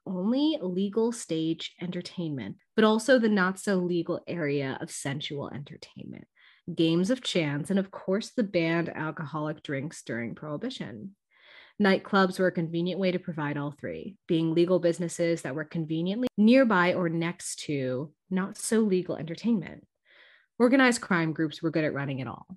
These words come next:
The building that is now home to the Comedy Store was built by nightclub developer and owner William Wilkerson in the late thirties to be a ritzy nightclub, Ciro's, for Hollywood rich and famous, offering top entertainment.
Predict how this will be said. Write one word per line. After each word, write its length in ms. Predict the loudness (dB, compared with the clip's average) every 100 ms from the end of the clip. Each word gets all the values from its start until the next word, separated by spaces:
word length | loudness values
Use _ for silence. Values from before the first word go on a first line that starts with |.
| _ 0
The 100 | 2
building 420 | 4 4 4 4
that 140 | 4
is 100 | 2
now 240 | 0 0 -2
home 260 | -2 -2
to 80 | -4
the 80 | -6
Comedy 420 | -4 0 2 2
Store 320 | 0 -2 0
was 180 | 0 -2
built 320 | -2 0 0 0
by 140 | 2
nightclub 500 | 2 0 -4 -6 -4
developer 540 | -2 0 0 0 0
and 120 | -2 -2
owner 420 | -4 -2 -2 -2 0
William 320 | 0 0 0
Wilkerson 760 | -2 -2 -4 -6 -10 -8 -8 -10 -18 -12 0
in 100 | 2
the 80 |
late 300 | 4 2 0
thirties 460 | 0 0 0 -2 -4
to 100 | -6
be 160 | -4 -2
a 20 |
ritzy 360 | -2 -4 -6 -6
nightclub, 680 | -4 -8 -10 -10 -6 -6 -8 _
Ciro's, 720 | -6 -2 -2 -2 -6 -10 -14 _ _ _ _ _
for 160 | -4 -2
Hollywood 540 | 0 0 2 0 0
rich 320 | 0 -2 -4 -4
and 160 | -4
famous, 680 | -4 -6 -8 -10 -10 -10 -12 _ _ -4
offering 420 | -2 -2 -4 -4
top 380 | -8 -8 -8 -6
entertainment. 720 | -8 -8 -8 -10 -10 -14